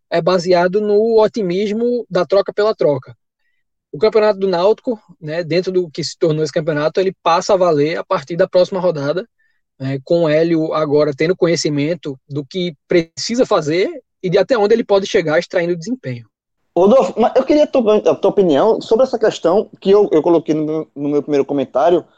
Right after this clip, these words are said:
Speaker 2: de, é, é, do, do que ele pode fazer de mudanças de fato na estrutura do time. Eu defendo,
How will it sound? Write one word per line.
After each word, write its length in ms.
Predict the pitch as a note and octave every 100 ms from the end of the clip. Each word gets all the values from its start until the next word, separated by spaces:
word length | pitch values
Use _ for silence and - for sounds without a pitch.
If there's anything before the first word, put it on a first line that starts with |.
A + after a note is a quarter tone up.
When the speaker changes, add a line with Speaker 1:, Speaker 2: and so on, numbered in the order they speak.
| _ _ _ _
Speaker 2:
de, 840 | C3 D3+ E3+ F#3 G#3 G#3+ A3+ A3+ - _
é, 440 | D3 C#3 B2+ A2 - _ _ _ _ _
é, 440 | F2 G2 A1+ G1+ G1+ - - - - _ _ -
do, 320 | D3+ F#3+ A3
do 100 | A3+
que 120 | -
ele 180 | B3+ B3+
pode 220 | B3+ A#3
fazer 280 | B3 F3 G3
de 100 | G#3
mudanças 760 | C4 F#3 F3 A3+ A#3+ C#4 - _ _ -
de 360 | D3 D3 C4+
fato 480 | D#4+ - F3 G#3 G#3
na 60 | B3
estrutura 320 | - - B3+
do 120 | C4+
time. 280 | G3 D3 B2+ _ _
Eu 260 | G#3+ A#3 D#4+
defendo, 720 | C#4 B3+ - C#3+ F3+ A3 -